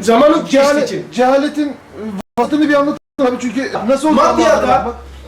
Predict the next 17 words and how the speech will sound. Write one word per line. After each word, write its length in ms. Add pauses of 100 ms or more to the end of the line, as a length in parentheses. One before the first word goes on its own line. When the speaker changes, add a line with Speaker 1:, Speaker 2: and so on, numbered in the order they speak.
(120)
Speaker 1:
Başka 240
esas 160 (320)
bakarsın. 340
Mesela 180
çalışıyorsun, 640
hava 220
atmak 340
için 280
para 220
kazanıyorsun. 540 (500)
Bu 300
cehaletin 500
ifratıdır. 720 (1400)
Haramdır 640
bu 40
çalışmak. 520
Başkasına, 640